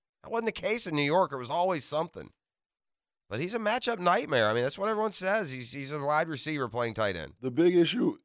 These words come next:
Speaker 2: like, all New York fans who, who disliked Evan Ingram, their, their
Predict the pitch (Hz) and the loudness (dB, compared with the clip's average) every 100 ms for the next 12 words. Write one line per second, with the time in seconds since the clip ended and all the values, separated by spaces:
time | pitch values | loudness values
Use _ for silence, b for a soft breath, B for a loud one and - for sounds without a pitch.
0 | - 123 117 - - 151 151 151 147 139 | 0 2 2 2 4 6 4 0 2 4
1 | 127 - 120 113 104 98 - 113 107 101 | 4 2 0 0 -2 -6 -6 -4 -2 -6
2 | - 107 98 110 117 113 92 104 98 95 | -4 0 2 2 4 4 6 4 6 4
3 | 98 98 101 98 101 101 104 | 2 0 2 4 2 4 0